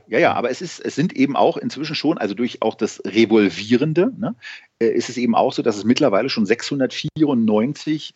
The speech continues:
Speaker 1: Dollar zweiunddreißig Cent sind, die bei mir defaultet sind.
Speaker 2: Mhm.
Speaker 1: Ja, und dann gibt's noch so, sowas wie, ähm, so, wie, so wie Währungsverluste. Wenn dann in Äthiopien eben, äh, der,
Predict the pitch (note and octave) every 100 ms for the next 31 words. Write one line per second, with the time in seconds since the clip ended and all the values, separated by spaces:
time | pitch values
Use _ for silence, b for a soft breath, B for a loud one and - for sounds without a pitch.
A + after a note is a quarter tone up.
0 | _ F2+ G#2 A2+ C#3+ C#3 - G#2 G#2+ G2+
1 | G2 G#2+ F#2+ - A2 C#3+ - G2 B2 E3
2 | - B B B _ _ B2+ C3 A#2 A#2
3 | C#3+ B2+ A#2 - A#2 A2+ G#2 - C#2 -
4 | - _ _ G2 G#2 - _ _ _ _
5 | - A2+ A2 B2 - A2 - A2 G2+ G#2+
6 | A2+ - G#2 G#2 G#2 - G#2 G2+ G2+ G2
7 | F#2 F#2+ F#2 F2 - F#2+ F#2+ F#2 F2 A#2
8 | D3 C#3 - C3 C3+ D3+ D3 B B B
9 | B G2 A2 G#2+ G#2+ - G#2 F#2+ - A#2
10 | B2+ A#2 A2 G#2 G#2 G#2 G#2 G#2 G2 G2+
11 | G2 G2 - G2+ G2+ G2 G2 G2